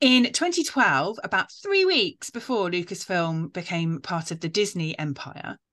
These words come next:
Lawrence Kasdan had a meeting with George Lucas and Kathleen Kennedy about relaunching the franchise. George Lucas gave him a few, uh, movie ideas, and he ended up being commissioned to write the screenplay for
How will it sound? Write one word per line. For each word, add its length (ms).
Lawrence 280
Kasdan 580
had 320
a 40
meeting 560
with 160
George 200
Lucas 400
and 120
Kathleen 280
Kennedy 560
about 280
relaunching 460
the 80
franchise. 580
George 180
Lucas 300
gave 200
him 140
a 40
few, 640
uh, 360
movie 340
ideas, 760
and 340
he 180
ended 220
up 100
being 160
commissioned 580
to 140
write 280
the 80
screenplay 720
for 520